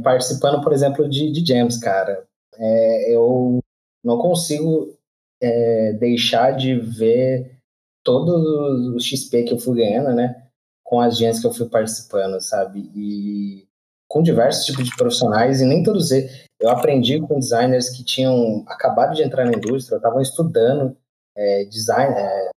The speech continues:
mulheres, né, desenvolvedoras, que ainda estavam se graduando, ou tinham se graduado recentemente,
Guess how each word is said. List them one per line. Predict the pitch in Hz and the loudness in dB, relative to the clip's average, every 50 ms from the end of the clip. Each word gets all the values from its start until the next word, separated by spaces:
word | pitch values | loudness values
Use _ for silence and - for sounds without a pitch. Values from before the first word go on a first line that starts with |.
| _ _ _ _ - - | _ _ _ _ -14 -8
mulheres, | 113 107 101 101 110 131 139 127 107 104 | -6 -4 0 2 2 2 2 0 -4 -6
né, | 104 101 101 101 98 | -8 -6 -4 -4 -6
desenvolvedoras, | 98 101 101 101 104 110 110 104 104 98 104 107 113 117 120 - - _ _ _ - - - - | -6 -12 -20 -12 -10 -8 -6 -6 -6 -2 -2 0 0 0 -2 -4 -10 _ _ _ -20 -16 -12 -6
que | - | -2
ainda | 117 113 113 113 113 110 | 0 2 2 2 2 2
estavam | 113 123 123 135 139 139 135 131 | 2 2 2 2 2 0 0 0
se | - 127 | -2 -2
graduando, | 117 117 117 113 110 107 101 104 120 135 135 120 | 0 2 2 2 2 2 2 2 2 2 2 0
ou | 107 107 | 0 -2
tinham | 113 - - 135 139 127 123 | -4 -4 -2 -2 0 0 -2
se | 120 - 120 | -2 -2 0
graduado | 117 117 110 113 110 | 0 2 2 2 0
recentemente, | 110 - 113 107 - - 101 104 113 127 127 120 | -2 -2 -4 -6 -6 -8 -6 -6 -4 -4 -4 -6